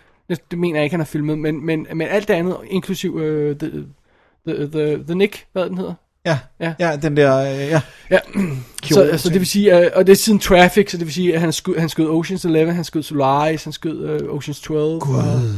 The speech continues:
Speaker 1: ja, hele tiden.
Speaker 2: Solaris er mega fedt skudt.
Speaker 1: Så hvis jeg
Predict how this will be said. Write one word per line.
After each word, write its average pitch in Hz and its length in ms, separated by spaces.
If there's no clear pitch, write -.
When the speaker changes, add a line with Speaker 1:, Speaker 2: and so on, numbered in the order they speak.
Speaker 1:
ja, - 40
hele 156 140
tiden. 180 120
Speaker 2:
Solaris 131 580
er 92 120
mega 147 560
fedt 101 280
skudt. 107 320
Speaker 1:
Så 139 340
hvis 170 160
jeg 165 80